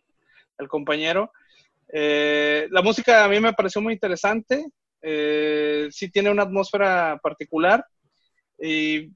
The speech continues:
está chido, digo, no sabemos mucho de la banda, la verdad, digo, sé quiénes son los, los artistas, pero realmente no tenemos mucha información, a ver si nos hacen llegar un poco,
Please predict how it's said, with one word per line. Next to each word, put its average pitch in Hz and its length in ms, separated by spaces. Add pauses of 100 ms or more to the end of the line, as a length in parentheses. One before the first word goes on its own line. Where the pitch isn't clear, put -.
(140)
está 180 200
chido, 294 280
digo, 160 500
no 180 200
sabemos 220 340
mucho 214 260
de 196 80
la 151 80
banda, 180 260
la 190 100
verdad, 160 420
digo, 151 640
sé - 140
quiénes 175 260
son 180 440
los, 131 720 (280)
los 131 680
artistas, 175 600
pero 160 260
realmente 180 400
no 202 140
tenemos 202 300
mucha 190 260
información, 185 640 (100)
a 151 80
ver 151 140
si 147 640
nos 139 240
hacen 170 180
llegar 151 260
un 170 120
poco, 165 480